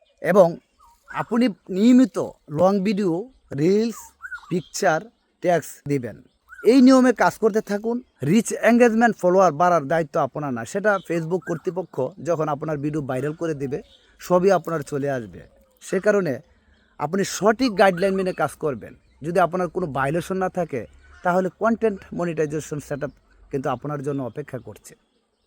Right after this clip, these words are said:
তাই কারো কথায় কান দিবেন না, কোনো ডাক্তারের কথা আপনারা কান দিবেন না। ডাক্তারের কথা কান দিয়ে কখনো নিজের সুন্দর পেজটাকে নষ্ট করবেন না। আমি বারবারই একটা মেসেজ দিয়ে থাকি, কষ্ট করলে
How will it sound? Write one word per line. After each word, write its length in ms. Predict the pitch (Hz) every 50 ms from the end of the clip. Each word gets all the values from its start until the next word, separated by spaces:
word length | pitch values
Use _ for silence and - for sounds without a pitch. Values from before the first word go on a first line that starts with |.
| _ _ _ _ _ _ _ _ _
তাই 140 | - 135 139
কারো 340 | - - 151 151 160 190 196
কথায় 300 | - 214 190 180 190 180
কান 220 | 175 170 156 160
দিবেন 240 | 160 180 170 180 180
না, 140 | 180 190 208 _ _ _ _ _ _ _ _ -
কোনো 140 | 175 196
ডাক্তারের 540 | 175 143 190 185 - _ - - 214 208 214
কথা 280 | 180 196 202 - 190 170
আপনারা 300 | 151 160 160 160 151 147
কান 220 | - 143 135 135
দিবেন 240 | 123 143 131 127 123
না। 80 | 123 120
ডাক্তারের 420 | 117 160 175 - - 196 196 196
কথা 220 | 185 202 175 190
কান 280 | 180 - 151 156 160 170
দিয়ে 300 | 165 202 196 165 123 95 - _ _ _ _ _ -
কখনো 300 | 170 180 160 185 180 180
নিজের 360 | 165 160 175 180 160 196 170
সুন্দর 400 | 131 - - 175 180 170 185 156 _ -
পেজটাকে 440 | 151 156 - - 185 185 165 156
নষ্ট 300 | 135 143 143 - - -
করবেন 340 | 117 - 107 107 98 98 92
না। 180 | 87 82 80 - _ _ -
আমি 180 | - 135 165 170
বারবারই 460 | 143 151 151 156 165 160 180 180 180
একটা 180 | 170 - 170
মেসেজ 300 | 151 147 151 147 - 156
দিয়ে 160 | 143 131 147 143
থাকি, 360 | 131 - 143 143 165 175 226 _ _ _ _ _ _ _ _ _ -
কষ্ট 280 | - 226 226 - - 254
করলে 420 | 233 208 226 226 220 220 233 254